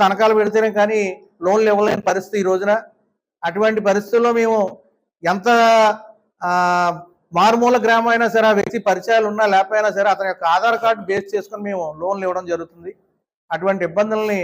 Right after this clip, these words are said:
నుంచి మమ్మల్ని, ఫైనాన్సర్లని గట్టెక్కించవలసిందిగా డిపార్ట్‌మెంట్ వారిని, అటు గవర్నమెంట్ని కూడా కోరుతున్నాం. అదేవిధంగా గత గవర్నమెంట్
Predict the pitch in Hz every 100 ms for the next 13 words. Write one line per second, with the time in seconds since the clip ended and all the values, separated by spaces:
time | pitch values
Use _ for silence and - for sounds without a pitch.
0 | 165 _ _ _ _ - 202 202 202 190
1 | 190 180 151 - _ _ - 196 208 214
2 | 208 208 170 165 202 202 190 196 185 185
3 | 202 170 180 180 185 190 185 180 156 156
4 | 165 - 170 165 165 - 156 156 180 202
5 | _ _ - 156 202 214 214 214 220 226
6 | - - _ _ _ _ 143 175 220 214
7 | 226 226 226